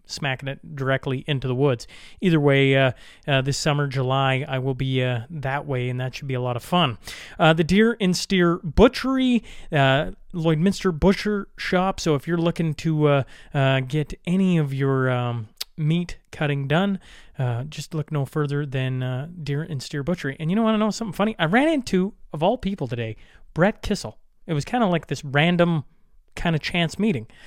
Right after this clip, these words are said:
And you're probably going, "Is he coming on the podcast?" We're working on it. We've been working on it for a little bit. And, uh, anyways,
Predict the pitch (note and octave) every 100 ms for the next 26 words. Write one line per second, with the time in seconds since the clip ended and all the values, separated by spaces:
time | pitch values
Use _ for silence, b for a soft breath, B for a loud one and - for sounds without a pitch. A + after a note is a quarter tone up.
0 | B F#3 F#3 G3 G3 F3 F3 B B C4
1 | G#3+ G3+ G3+ F#3+ F3 F3+ F#3+ A3 - -
2 | F#3 G3+ B3+ C#4 E3 A2+ A#2 _ - F#3
3 | G3 G#3 G3+ G#3 F#3+ G3+ F#3 G3+ E3 A#2+
4 | - B B B - D#3 D#3 D#3 D3+ D3+
5 | D3 D3+ - - - G3+ C3+ B2+